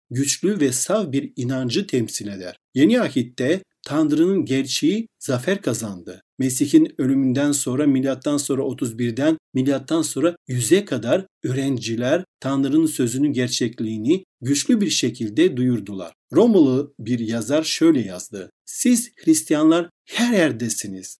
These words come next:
ordularımızdasınız, donanımlarımızdasınız, çarşı ve dükkanlarımızdasınız,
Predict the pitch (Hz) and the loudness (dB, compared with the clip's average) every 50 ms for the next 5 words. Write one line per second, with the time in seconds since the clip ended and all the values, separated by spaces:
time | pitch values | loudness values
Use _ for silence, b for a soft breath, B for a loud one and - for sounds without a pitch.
0 | _ _ - 156 180 190 170 160 175 175 170 180 180 185 170 139 127 117 - 156 | _ _ 4 6 8 8 8 8 8 8 8 6 4 2 0 0 -2 -2 0 2
1 | 165 - - - 110 104 98 95 - - _ _ - - 139 151 165 170 165 170 | 2 0 -2 -4 -6 -8 -10 -12 -16 -18 _ _ -2 2 4 6 6 6 6 6
2 | 170 170 165 160 156 160 165 170 160 156 147 117 107 151 165 151 - - 127 107 | 6 6 6 6 6 6 6 4 4 2 0 0 0 0 2 2 0 -4 -6 -8
3 | 101 104 - - _ _ - - - 156 165 170 160 - - - 214 185 156 131 | -10 -12 -14 -16 _ _ -6 -6 -4 -2 -2 -2 0 0 0 2 4 6 6 6
4 | 123 135 135 - 151 151 151 151 147 147 156 160 156 139 113 107 143 160 156 - | 4 0 -2 -2 -2 0 0 0 2 2 4 4 2 2 0 0 0 0 0 -2
5 | - 120 104 98 - | -6 -8 -8 -10 -14